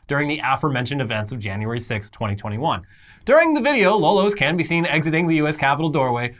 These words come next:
wearing the same shirt he was wearing at the airport, and was waving a red Trump twenty twenty Keep America Great flag hooked together with the United States flag, yelling,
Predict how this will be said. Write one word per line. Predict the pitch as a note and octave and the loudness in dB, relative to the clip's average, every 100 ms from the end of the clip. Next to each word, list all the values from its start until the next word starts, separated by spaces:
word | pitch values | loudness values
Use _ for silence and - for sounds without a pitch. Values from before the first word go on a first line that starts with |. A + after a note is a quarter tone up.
| - | -2
wearing | C#3+ G3 | 0 2
the | F#3 | 2
same | F3+ B3+ C#4+ | 2 0 2
shirt | - C4+ A3 | 2 4 4
he | |
was | A#3+ F#3+ | 2 2
wearing | A3 A3+ | 2 2
at | G#3 | 2
the | G3 | 4
airport, | A#3+ A#3 C3 D3 - - - | 4 2 0 -2 -6 -14 -2
and | F3+ G#3+ | 2 2
was | D#3+ | 2
waving | G#3 G3+ F#3 | 2 2 2
a | D#3+ | 2
red | F#3+ G3+ E3+ | 2 0 -2
Trump | - F3+ G#3 G3+ | -4 0 0 -2
twenty | F#3 F3+ | -2 -2
twenty | E3 E3 D#3+ | -2 -2 -2
Keep | D#3 E3 | -2 -4
America | D#3+ D#3 D3+ D3 | -2 -2 -2 -4
Great | C3 C#3 C3+ | -2 -4 -4
flag | - A#2 A2+ | -4 -2 -2
hooked | G#2 D#3 - | -4 -8 -6
together | C3+ B2+ C3 | -4 -2 -4
with | A#2+ A#2+ | -6 -6
the | B2 | -6
United | A2+ C3 B2 | -4 -2 -4
States | B2 D3+ C#3+ | -4 -6 -6
flag, | - A#2+ A#2 G#2 | -4 -2 -2 -2
yelling, | C3 C#3+ C#3 | 0 0 -2